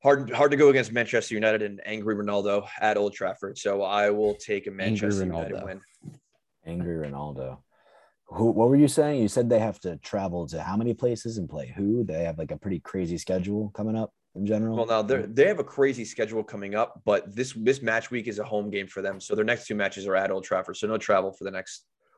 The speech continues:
Speaker 1: week and a
Speaker 3: Mm-hmm.
Speaker 1: half.
Speaker 3: I'm gonna take a draw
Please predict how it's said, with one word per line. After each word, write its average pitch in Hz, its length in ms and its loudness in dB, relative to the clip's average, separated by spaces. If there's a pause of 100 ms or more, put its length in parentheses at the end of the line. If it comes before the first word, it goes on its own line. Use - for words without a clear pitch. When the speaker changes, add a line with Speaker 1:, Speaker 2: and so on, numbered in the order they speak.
Speaker 1:
week 98 160 -4
and 95 60 -2
a 101 40 -4
Speaker 3:
Mm-hmm. 95 80 -2
Speaker 1:
half. 95 240 -8 (2250)
Speaker 3:
I'm 101 40 -2
gonna 113 140 6
take 107 460 2
a 92 520 4 (1120)
draw 82 540 -2